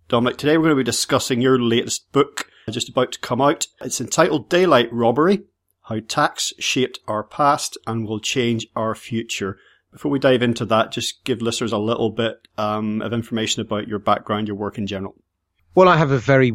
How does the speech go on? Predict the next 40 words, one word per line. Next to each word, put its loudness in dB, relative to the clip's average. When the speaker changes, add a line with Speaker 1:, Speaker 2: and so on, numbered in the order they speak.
Speaker 2:
uh, 2
I -4
suppose 4
you'd -2
call 4
it 2
an 2
unusual 6
background 2
in 4
that 2
I 4
started 2
out 4
my -2
professional 2
working 2
life 2
as -8
a -2
voiceover 2
artist, -8
and -2
I've -8
been 4
the 0
voice 2
of -2
many 4
things 4
over 4
the 2
years. 4
And 6
then 8
I 6
sort 4
of, 4
in 6
my 4